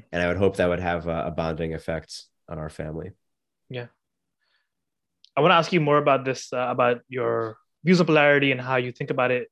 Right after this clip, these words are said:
Speaker 2: in, in a second. But I'm also curious, like, the way I see you've, you've been on this journey for, um,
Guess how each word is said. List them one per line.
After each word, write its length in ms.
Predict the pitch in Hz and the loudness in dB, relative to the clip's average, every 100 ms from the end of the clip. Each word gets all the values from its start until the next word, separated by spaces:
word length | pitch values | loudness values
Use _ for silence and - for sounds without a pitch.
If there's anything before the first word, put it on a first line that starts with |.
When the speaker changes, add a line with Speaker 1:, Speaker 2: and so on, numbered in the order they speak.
| _ | _
Speaker 2:
in, 140 | 131 127 | -10 -10
in 160 | 123 | -10
a 40 | 123 | -4
second. 400 | 143 - 123 120 - - - _ | -4 -4 -6 -8 -16 -20 -20 _
But 60 | 131 | -2
I'm 80 | 147 | 0
also 220 | 160 220 - | 0 -2 -4
curious, 680 | - 185 180 180 170 - | -10 4 6 8 6 0
like, 280 | 170 135 135 _ _ _ _ _ _ _ _ _ _ _ _ _ _ _ _ _ _ _ _ _ _ _ _ _ _ _ _ _ _ 180 185 - | -2 -2 -4 _ _ _ _ _ _ _ _ _ _ _ _ _ _ _ _ _ _ _ _ _ _ _ _ _ _ _ _ _ _ -12 -10 0
the 140 | 180 | 4
way 140 | 180 240 | 8 8
I 120 | 202 | 6
see 420 | - 196 190 - _ - | 2 -6 -6 -8 _ -6
you've, 420 | 165 208 185 - _ _ _ _ | 2 2 2 -4 _ _ _ _
you've 220 | 175 202 | 0 4
been 100 | 226 | 4
on 80 | 208 | 4
this 140 | 160 | 2
journey 340 | 156 156 160 156 | 2 2 0 -4
for, 600 | - 135 131 127 123 - _ _ _ _ _ - | -4 -2 0 0 -4 -10 _ _ _ _ _ -14
um, 380 | 123 120 113 | -12 -10 -14